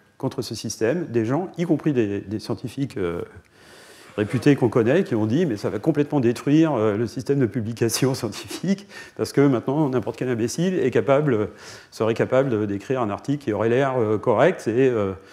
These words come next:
euh, ça va pourrir, euh, le système de publication scientifique ». Moi, je me suis levé contre ça, je dis « non, vous faites une grosse bêtise ». Euh, finalement, les,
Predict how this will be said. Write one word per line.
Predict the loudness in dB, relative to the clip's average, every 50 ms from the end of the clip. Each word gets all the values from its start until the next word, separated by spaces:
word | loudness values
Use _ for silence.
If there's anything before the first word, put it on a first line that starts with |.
| -20 -20 _ -8
euh, | -6 -6 -4
ça | -2 -2
va | 0 0 0
pourrir, | 0 0 2 4 4 4 2 2
euh, | 0 -2 -2 -2 -2 -4 -6
le | -8
système | -8 -10 -6 -2 -2 -2
de | -2
publication | -2 -2 -4 -4 -4 -4 -6 -8 -8
scientifique ». | -8 -10 -10 -10 -12 -12 -12 -12 -12 -14 -14 _ -20 -20 -20 -20 _ _
Moi, | -8 -4
je | -4
me | -4
suis | -2 0
levé | 0 4 4 4 4
contre | 2 0 -6 -6 -6
ça, | -4 -2 -2 -2 -4
je | -4
dis « | -4 -6 -6 -4
non, | -4 -4
vous | -4 -4
faites | -6 -8 -8 -8 -6
une | -6
grosse | -6 -6 -4 -4
bêtise ». | -4 -4 -4 -6 -8 -8 -10 -14 -20 -20 -20 -20 -20 -20 -20 -20 -20 _ -6 -4
Euh, | -2 -2 -2 -2 -2 -4 -6 -8 -10 -10
finalement, | -2 2 4 6 6 6 6 6 4 4 4
les, | 6 6 6 6 4 4 2 0 -2